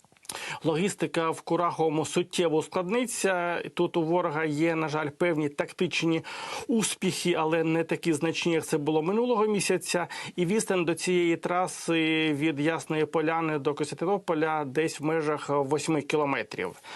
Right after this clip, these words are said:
Також ворог намагається тиснути від Богоявленівки через Трудове на Успенівку. В-, вихід до Успенівки далі. Це якраз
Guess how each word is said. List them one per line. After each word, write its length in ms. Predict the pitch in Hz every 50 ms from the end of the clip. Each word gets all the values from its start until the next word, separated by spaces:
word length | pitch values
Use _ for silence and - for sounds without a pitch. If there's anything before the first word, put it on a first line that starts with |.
| - - - - - - - -
Також 400 | - 254 277 269 - 277 240 196
ворог 360 | 190 180 214 247 247 240 202
намагається 560 | 190 214 202 190 196 208 220 214 208 - 208 170
тиснути 500 | - 214 208 - - 202 - - 185 180
від 240 | 160 190 190 165
Богоявленівки 1200 | 165 143 160 180 151 180 175 147 180 202 214 190 190 180 180 175 147 147 - - - 185 185 175 165
через 360 | - - 175 180 175 170 -
Трудове 480 | - - 175 165 147 175 165 175 175 170
на 180 | 165 165 165
Успенівку. 1500 | 165 170 - - - _ - 220 233 247 240 226 208 208 170 - _ _ - - 196 202 196 185 185 180 165 160 170 175
В-, 580 | 156 139 165 165 175 180 175 175 170 170 170
вихід 440 | 156 143 190 190 - - 180 147 143
до 100 | 139 170
Успенівки 840 | 170 170 160 - - - 190 180 180 180 175 143 - - - 175 175
далі. 440 | 160 151 185 202 220 220 190 185 160
Це 220 | - - - 185
якраз 560 | 180 180 170 170 - 175 175 180 175 - -